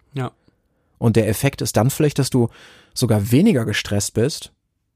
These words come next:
Speaker 2: weil du halt dich weniger mit diesem ganzen Multitasking-Mist irgendwie beschäftigst, der normalerweise dich halt stresst.
Speaker 1: Ja.
Speaker 2: Also es kann sogar sein,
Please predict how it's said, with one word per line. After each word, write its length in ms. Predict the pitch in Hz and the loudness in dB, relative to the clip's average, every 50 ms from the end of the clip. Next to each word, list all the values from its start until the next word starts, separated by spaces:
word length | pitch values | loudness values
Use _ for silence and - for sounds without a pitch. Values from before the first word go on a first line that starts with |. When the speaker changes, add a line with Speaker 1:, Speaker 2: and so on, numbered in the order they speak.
| _ _ _ _ - | _ _ _ _ -14
Speaker 2:
weil 360 | - 107 107 113 117 156 196 | -12 -6 -2 0 2 4 6
du 140 | 208 151 127 | 6 6 4
halt 200 | 131 120 - 123 | 4 2 0 -2
dich 160 | 107 - 131 | -4 -4 -2
weniger 300 | 120 120 131 131 120 110 | -2 0 0 0 0 -2
mit 100 | 110 107 120 | -2 -2 -2
diesem 220 | 113 110 113 110 | -4 -2 -2 -2
ganzen 400 | 107 107 113 - - 120 107 - | -2 -2 -2 -2 -2 -2 -4 -4
Multitasking-Mist 1200 | - 117 117 139 185 185 185 147 - 110 101 - - 101 98 104 101 - - - 107 110 - - - | -2 2 4 4 4 4 2 0 0 -2 -2 -2 -4 -4 -4 -4 -4 -4 -4 0 0 2 0 0 -4
irgendwie 240 | - - 104 98 98 | -4 -6 -4 -4 -4
beschäftigst, 560 | 104 117 - - 107 101 - - 123 - - | -4 -4 -2 -2 -4 -4 -4 -6 -6 -4 -2
der 100 | 110 110 | 0 0
normalerweise 840 | 107 104 98 101 104 110 135 165 175 165 131 117 113 123 117 120 117 | 2 2 2 2 2 2 2 2 4 2 2 2 2 0 0 0 -2
dich 160 | - 110 - 113 | -4 -4 -6 -4
halt 100 | 101 - | -4 -4
stresst. 440 | - 147 160 139 120 - - - _ _ _ _ _ _ _ - | -2 -2 -2 -2 -4 -6 -12 -14 _ _ _ _ _ _ _ -12
Speaker 1:
Ja. 120 | 139 127 104 | -10 -8 -6
Speaker 2:
Also 160 | 104 101 101 | -4 -2 -2
es 100 | 104 - | -2 -4
kann 220 | - - 127 131 | -2 0 2 4
sogar 260 | 135 151 156 160 156 147 | 4 4 4 4 4 4
sein, 320 | 135 143 147 151 156 | 2 2 2 2 0